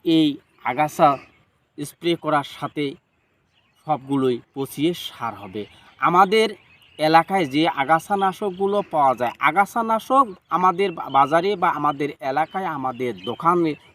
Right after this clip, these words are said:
দোকানদারদের কাছে দুই ধরনের আগাছানাশক পাওয়া যায়। একটি হচ্ছে দানাদার আগাছানাশক, আর একটি হচ্ছে পাউডার আগাছানাশক। আমরা normally যে, যে আগাছানাশকগুলো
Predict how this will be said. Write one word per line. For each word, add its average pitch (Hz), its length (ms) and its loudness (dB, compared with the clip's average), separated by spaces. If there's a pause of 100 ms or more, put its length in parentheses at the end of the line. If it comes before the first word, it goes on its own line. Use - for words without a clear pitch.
দোকানদারদের 185 760 4
কাছে 110 420 -12 (420)
দুই 151 280 2
ধরনের 165 480 -4 (100)
আগাছানাশক 160 800 -2 (100)
পাওয়া 104 200 -4
যায়। 98 180 -10 (220)
একটি 185 300 0
হচ্ছে 233 240 -4
দানাদার 143 540 6
আগাছানাশক, 214 800 4 (400)
আর 147 200 6
একটি 151 260 2
হচ্ছে 254 360 4 (440)
পাউডার 131 460 2 (120)
আগাছানাশক। 104 840 -8 (200)
আমরা 190 240 4
normally 180 520 4 (100)
যে, 226 120 -4
যে 160 140 -2
আগাছানাশকগুলো 196 1160 -4